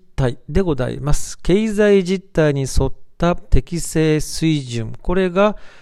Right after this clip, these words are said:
えー、均衡為替レートで、日経新聞今日の言葉では、過去の為替相場やマクロ経済の指標などから見て適正と見られる外国為替相場を推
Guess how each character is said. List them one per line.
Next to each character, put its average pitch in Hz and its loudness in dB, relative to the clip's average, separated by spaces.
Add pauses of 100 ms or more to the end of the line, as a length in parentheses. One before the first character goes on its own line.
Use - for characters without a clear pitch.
(200)
え 123 -2
ー、 - -6
均 160 0
衡 139 2
為 135 -2
替 127 0
レ 117 0
ー 107 -4
ト 117 -6
で、 135 0
日 139 -4
経 165 -2
新 170 -4
聞 160 -4
今 165 2
日 156 0
の 147 2
言 156 0
葉 156 2
で 143 2
は、 160 0
過 233 -4
去 202 2
の 160 0
為 - -10
替 160 2
相 147 2
場 117 2
や 127 0 (340)
マ 139 0
ク 214 -4
ロ 214 4
経 208 2
済 139 0
の 139 -2
指 151 -4
標 170 0
な 160 0
ど 143 -2
か 127 -4
ら 117 0
見 147 -4
て 135 -2
適 190 2
正 175 0
と - 0 (320)
見 139 0
ら 135 2
れ 117 0
る 190 0
外 139 2
国 151 0
為 - -12
替 139 0
相 127 0
場 117 -2
を 185 2 (280)
推 208 -2